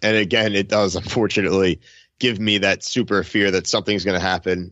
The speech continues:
in the next few episodes to at least separate them for a while, because it's just usually how these stories work. So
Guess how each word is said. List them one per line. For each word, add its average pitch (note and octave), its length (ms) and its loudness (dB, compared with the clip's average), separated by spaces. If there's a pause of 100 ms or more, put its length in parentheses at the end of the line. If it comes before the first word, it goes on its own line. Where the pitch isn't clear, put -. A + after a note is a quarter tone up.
in F#2+ 100 -2
the F#2+ 80 0
next F#2 200 -2
few G#2 160 2
episodes F#2 500 -2
to G2 120 2
at F2+ 120 -2
least G#2+ 300 0
separate F#2+ 460 0
them F2+ 180 -4
for F#2 300 0
a F2+ 60 2
while, F2 340 4
because F2 520 -2 (540)
it's - 100 -12
just - 220 0
usually F#2 240 0
how F2 140 0
these E2+ 200 0
stories E2+ 460 -2
work. E2+ 340 -2
So F2 400 0